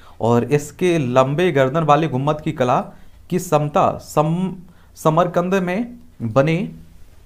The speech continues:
समरकंद में बने, बने हुए तैमूर या बीबी खानम के मकबरे से की जा सकती है।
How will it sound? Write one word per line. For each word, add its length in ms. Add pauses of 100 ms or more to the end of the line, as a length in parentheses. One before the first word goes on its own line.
(140)
समरकंद 440
में 180
बने, 400 (2250)
बने 260
हुए 320
तैमूर 760
या 380 (240)
बीबी 340
खानम 340
के 100
मकबरे 360
से 160
की 160
जा 120
सकती 340
है। 340